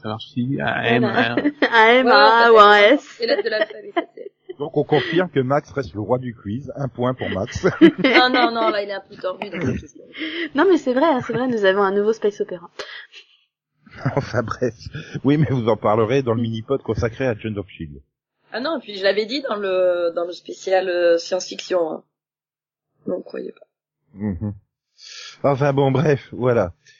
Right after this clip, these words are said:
Speaker 4: Bah, on te remercie, Max, d'avoir évoqué, euh, cette perfectible série qu'est Star Trek Discovery.
Speaker 1: Oui.
Speaker 4: C'était
Speaker 1: Oui,
Speaker 4: sympa.
Speaker 1: je, je peux parler de, de The Orville, si tu veux, hein.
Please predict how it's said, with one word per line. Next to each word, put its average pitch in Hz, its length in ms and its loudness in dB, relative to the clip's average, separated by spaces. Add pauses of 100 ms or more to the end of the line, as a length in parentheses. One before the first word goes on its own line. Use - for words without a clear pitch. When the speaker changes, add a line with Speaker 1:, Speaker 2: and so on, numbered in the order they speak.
(680)
Speaker 4:
Bah, 135 160 2
on 151 40 -2
te 175 100 -4
remercie, 160 420 -6
Max, 160 320 -4
d'avoir 113 280 -4
évoqué, 117 440 -4
euh, 90 280 -4 (440)
cette - 180 -4
perfectible 123 720 -4
série 104 420 -4
qu'est 90 240 -4
Star 80 240 -10
Trek 107 140 -4
Discovery. 110 580 -6 (800)
Speaker 1:
Oui. 127 220 -4 (1500)
Speaker 4:
C'était 101 180 -4
Speaker 1:
Oui, 135 60 4
Speaker 4:
sympa. 90 400 -2
Speaker 1:
je, - 200 -10
je - 120 -14
peux 151 100 2
parler 117 240 -4
de, 117 100 -2
de 117 180 -4
The 127 100 -2
Orville, 180 180 0
si - 80 -20
tu - 140 -6
veux, 117 160 -6
hein. 95 120 -8